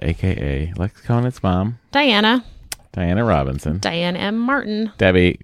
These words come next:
Speaker 1: what's going on with Lex? Let us know. Uh, E Fast,
Speaker 2: Edwina Goodingham,
Speaker 1: uh, Edwina Morgan Bodo.
Speaker 2: We have two Edwinas.
Speaker 1: I love it.
Speaker 2: Elizabeth Gerardo.
Speaker 1: Emily F.
Speaker 2: Aaron Gudge.
Speaker 1: Here comes the Gudge, and it's Aaron Turley behind her.
Speaker 2: Fallon.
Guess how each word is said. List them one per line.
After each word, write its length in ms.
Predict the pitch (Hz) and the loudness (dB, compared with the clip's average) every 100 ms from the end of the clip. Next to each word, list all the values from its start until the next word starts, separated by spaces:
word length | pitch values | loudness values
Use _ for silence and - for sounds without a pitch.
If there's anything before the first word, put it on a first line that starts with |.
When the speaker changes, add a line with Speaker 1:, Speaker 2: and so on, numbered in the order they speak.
| - | -14
Speaker 1:
what's 440 | 90 67 82 104 | -10 -6 -4 -2
going 140 | 95 85 | 0 0
on 60 | |
with 100 | 71 | 0
Lex? 300 | 60 - - | -6 -10 -6
Let 100 | 87 | -4
us 120 | 82 - | -4 -6
know. 120 | - - - - | -12 -16 -20 -4
Uh, 240 | - 92 87 | 2 4 4
E 200 | 90 120 | 2 2
Fast, 560 | 127 95 87 131 - - _ _ _ - | 4 4 4 2 -6 -20 _ _ _ -6
Speaker 2:
Edwina 420 | 208 220 254 277 | -4 0 2 2
Goodingham, 720 | 208 240 220 180 170 - 185 - | 2 2 0 -2 -6 -8 -12 -10
Speaker 1:
uh, 300 | - 92 90 | 0 0 2
Edwina 400 | 90 90 101 104 | 0 0 2 4
Morgan 640 | 101 101 98 92 95 92 92 - | 4 2 2 0 0 0 -2 -6
Bodo. 960 | 71 87 85 82 95 92 139 95 60 50 | -12 -10 -12 -4 0 4 4 2 -2 -4
Speaker 2:
We 80 | 233 | -4
have 140 | 214 | -6
two 380 | - - 208 202 | -6 -8 -6 -6
Edwinas. 640 | 220 220 233 311 - - - | -8 -8 -8 -8 -12 -10 -4
Speaker 1:
I 40 | |
love 340 | 76 73 98 90 | -2 2 2 0
it. 260 | - - - - _ - | -6 -16 -20 -20 _ -2
Speaker 2:
Elizabeth 640 | 233 233 214 240 262 - | 2 2 2 2 0 0
Gerardo. 800 | - 226 233 262 214 - - - | -6 -2 0 0 -2 -4 -6 -6
Speaker 1:
Emily 340 | - 76 76 | -2 -2 -2
F. 440 | - 120 - - - - - | -4 -6 -8 -14 -20 -20 -8
Speaker 2:
Aaron 240 | 226 262 | -2 0
Gudge. 540 | 269 294 285 277 262 240 | 4 4 4 2 2 2
Speaker 1:
Here 60 | 214 | 0
comes 140 | 95 | -2
the 60 | 98 | -2
Gudge, 440 | 104 117 127 139 120 | 2 4 4 2 0
and 120 | 90 | -2
it's 100 | 90 | -2
Aaron 300 | 80 107 110 | -2 -2 -2
Turley 460 | 117 127 143 127 123 | 0 2 4 2 2
behind 420 | 113 120 147 127 | 0 0 0 2
her. 160 | 117 | 0
Speaker 2:
Fallon. 720 | 120 - - 196 196 - - | 0 -10 -8 -6 -8 -10 -14